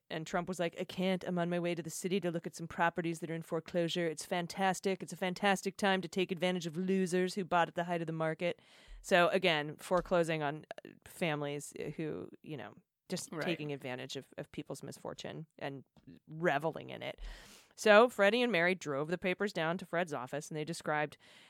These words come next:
Speaker 1: the Trump management office a little bit. And Mary doesn't say here what the paperwork was for. I cannot find the answer in the book. So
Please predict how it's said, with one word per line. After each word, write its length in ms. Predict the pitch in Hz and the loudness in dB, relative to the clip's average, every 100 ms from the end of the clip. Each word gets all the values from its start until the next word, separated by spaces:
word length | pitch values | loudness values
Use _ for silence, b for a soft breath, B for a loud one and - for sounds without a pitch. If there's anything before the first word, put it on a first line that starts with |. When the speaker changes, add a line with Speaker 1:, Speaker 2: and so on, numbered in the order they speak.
| b - | b -6
Speaker 1:
the 80 | 175 | -2
Trump 240 | 175 135 | -2 -2
management 400 | 147 151 160 143 | -4 -4 -4 -2
office 300 | 147 156 - | -2 -4 -6
a 40 | |
little 160 | 143 143 | -4 -4
bit. 300 | 139 139 147 B B B B | -4 -2 -4 B B B B
And 200 | 202 220 | 0 6
Mary 220 | 269 415 | 6 8
doesn't 260 | 466 403 226 | 6 2 2
say 220 | 254 254 | 2 4
here 140 | 240 | 4
what 100 | 202 196 | 2 0
the 60 | |
paperwork 420 | 196 175 175 151 | -4 -4 -4 -6
was 100 | 151 | -8
for. 260 | - 135 113 | -6 -4 -2
I 100 | 120 | -4
cannot 280 | - 202 226 | -2 -2 0
find 180 | 226 220 | 0 0
the 100 | 127 | 0
answer 280 | 160 - 131 | -4 -4 -8
in 80 | |
the 60 | 123 | -8
book. 340 | - - - - _ - | -10 -12 -12 -20 _ -16
So 380 | - 123 123 | -10 -6 -6